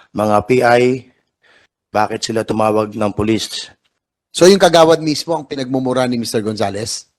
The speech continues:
Speaker 1: Ah, ayon po sa nakasulat sa blatter.
Speaker 2: Sige. Pangalawa?
Speaker 1: Yung pangalawa naman po, ah, ang complainant po ay si Jonabel, ah, Mamarodlo sa taga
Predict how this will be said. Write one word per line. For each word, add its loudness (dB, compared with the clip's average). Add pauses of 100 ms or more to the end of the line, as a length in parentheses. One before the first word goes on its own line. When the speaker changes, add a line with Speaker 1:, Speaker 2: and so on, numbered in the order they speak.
(160)
Speaker 1:
Ah, 8
ayon 6
po 4
sa 2
nakasulat -4
sa -8
blatter. -10
Speaker 2:
Sige. -12
Pangalawa? 4 (880)
Speaker 1:
Yung 2
pangalawa 4
naman 0
po, -4
ah, 0 (560)
ang -4
complainant 0
po -2
ay -2
si -8
Jonabel, -2
ah, -4
Mamarodlo 0
sa -2
taga 2